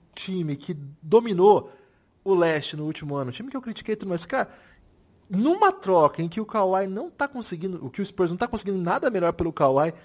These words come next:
não é meio ainda agir por essa im-, impulsividade do que aconteceu ano passado, Lucas? Não é uma, uma pressa, assim, pra tentar meio que dar reset? Um, não sei, eu tive essa impressão, posso tá falando besteira.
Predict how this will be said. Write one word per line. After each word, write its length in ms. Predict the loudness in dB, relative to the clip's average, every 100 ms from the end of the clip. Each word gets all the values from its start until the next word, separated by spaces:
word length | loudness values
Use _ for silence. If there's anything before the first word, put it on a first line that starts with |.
| _ -12
não 100 | -8
é 80 | -2
meio 400 | 0 2 4 2 0
ainda 440 | 0 0 0 2
agir 240 | 2 2 -2
por 140 | 0
essa 200 | -2 -4
im-, 80 | -10 -12 _ _ -12
impulsividade 800 | -4 -4 -2 -4 -2 2 2 2
do 80 | -2
que 100 | -6
aconteceu 520 | -6 -6 -6 -2 -2
ano 100 | -2
passado, 480 | -4 -6 -2 -2 -4
Lucas? 200 | -8 -4
Não 80 | 0
é 20 |
uma, 180 | 0 -2 -10 -20 -20 _ -8
uma 160 | -6
pressa, 500 | 0 4 6 4 -2
assim, 180 | -10 -8
pra 160 | -6 -6
tentar 580 | -4 2 2 2 -2
meio 160 | -8 -10
que 120 | -10
dar 180 | 0 0
reset? 600 | 0 -6 -6 -4 -6 -10
Um, 60 | -18 -18 -20 -20 -20
não 120 | -18
sei, 480 | -14 -8 -8 -8 -12
eu 400 | -18 -20 _ -20
tive 180 | -14 -14
essa 140 | -12
impressão, 480 | -12 -12 -10 -10 -10
posso 200 | -10 -14
tá 60 | -14
falando 200 | -14 -12
besteira. 440 | -14 -14 -18